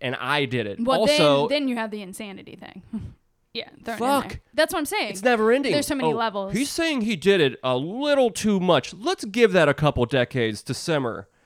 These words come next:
Speaker 1: Well,
Speaker 2: Well,
Speaker 1: it
Speaker 2: but
Speaker 1: seems like he did it. All
Speaker 2: <laughs>
Speaker 1: the ducks are in a row. He's admitting it, but we're still gonna give him, like, fifty fucking years to, to w-, acquit.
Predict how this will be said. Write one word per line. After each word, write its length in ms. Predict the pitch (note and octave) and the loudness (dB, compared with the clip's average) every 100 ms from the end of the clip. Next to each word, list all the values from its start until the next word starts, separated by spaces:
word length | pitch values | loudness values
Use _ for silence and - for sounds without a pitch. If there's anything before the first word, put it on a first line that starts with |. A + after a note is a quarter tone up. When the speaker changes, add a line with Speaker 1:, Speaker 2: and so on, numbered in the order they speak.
| _ _ _ | _ _ _
Speaker 1:
Well, 440 | G#2+ D3 G3 - - _ _ - - - | -6 -4 -2 -6 -12 _ _ -20 -12 2
Speaker 2:
Well, 200 | D#4 E4 | 4 4
Speaker 1:
it 60 | |
Speaker 2:
but 100 | C#4+ | 0
Speaker 1:
seems 380 | - - B3+ D4+ | -2 -4 -2 0
like 160 | E3 C3+ | 0 0
he 80 | C3+ | -2
did 200 | A#2 G#2+ | -2 -2
it. 220 | A#2+ - D4+ - | -4 -6 -6 -2
All 160 | A3 | 0
Speaker 2:
<laughs> 20 | |
Speaker 1:
the 80 | G3+ | 0
ducks 380 | D3 F3 A#3+ - | -2 -2 -2 -2
are 100 | C#3+ | -2
in 60 | A#2+ | 0
a 60 | |
row. 240 | A2+ A2+ D3 | 0 0 -2
He's 380 | - D3+ A#2+ A#2+ D3+ | -4 -4 -4 -6 -6
admitting 640 | B2 A2+ F3 D4 F3+ A2+ | -6 -4 -2 0 0 0
it, 260 | A2 D3+ _ _ _ _ | -2 -6 _ _ _ _
but 200 | B2+ D3 | -4 -2
we're 120 | C#3+ | -4
still 380 | - - D4 D4+ | -6 -8 -6 -4
gonna 160 | C#4+ | -4
give 240 | B3+ C4 B3+ | -2 -2 0
him, 340 | B3 A3 F3+ - _ _ _ _ _ _ _ _ _ _ | 0 -2 -8 -14 _ _ _ _ _ _ _ _ _ _
like, 160 | F3+ - | -12 -12
fifty 600 | - - D4 D4+ - C4 | -18 -10 -6 -4 -4 -6
fucking 500 | - C4+ B3+ A#3 G#3+ | -4 -2 -2 -4 -6
years 720 | G3+ A3 G#3+ D3 A2+ A2+ C#3 _ _ _ _ _ _ _ _ _ _ _ | -6 -4 -2 -2 -4 -8 -16 _ _ _ _ _ _ _ _ _ _ _
to, 500 | - D3+ C3+ B2+ A#2 - _ _ _ - | -6 -4 -4 -8 -10 -16 _ _ _ -10
to 220 | D3+ C#3 _ _ _ _ _ _ | -8 -8 _ _ _ _ _ _
w-, 200 | A#2+ - - | -16 -14 -14
acquit. 380 | - E3+ G3 | -8 -8 -8